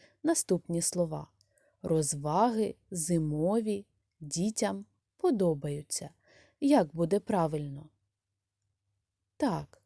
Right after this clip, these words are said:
дітям подобаються зимові розваги. Наступні слова. Ковзанах на катається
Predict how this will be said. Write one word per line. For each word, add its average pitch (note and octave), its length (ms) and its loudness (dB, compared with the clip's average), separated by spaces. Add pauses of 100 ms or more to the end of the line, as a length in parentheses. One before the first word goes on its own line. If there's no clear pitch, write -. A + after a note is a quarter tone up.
(120)
дітям C#4 480 2
подобаються G#3+ 1000 2 (120)
зимові G3 560 0
розваги. D3+ 760 -4 (460)
Наступні A#3+ 640 -2
слова. F3 520 -6 (680)
Ковзанах E3 960 -2 (460)
на D#3+ 420 -4 (560)
катається D#3+ 960 -6